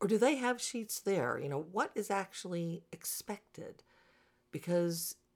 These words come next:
it may matter. It may matter to you. You may not have a washer and dryer that's available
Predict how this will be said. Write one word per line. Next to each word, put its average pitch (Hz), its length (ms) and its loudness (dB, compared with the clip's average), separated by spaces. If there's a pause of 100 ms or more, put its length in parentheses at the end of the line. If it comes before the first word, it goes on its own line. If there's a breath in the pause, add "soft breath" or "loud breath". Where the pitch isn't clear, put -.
it 214 160 2
may 233 160 2
matter. 220 460 0 (760)
It 185 80 -4
may 180 140 0
matter 170 340 2
to 143 80 -10
you. 160 340 0
You 131 180 -2
may 185 140 0
not 160 200 -2
have 143 200 -6
a 127 60 2
washer 143 420 -4
and 135 140 -4
dryer 139 420 0
that's 123 220 -8
available 120 640 -4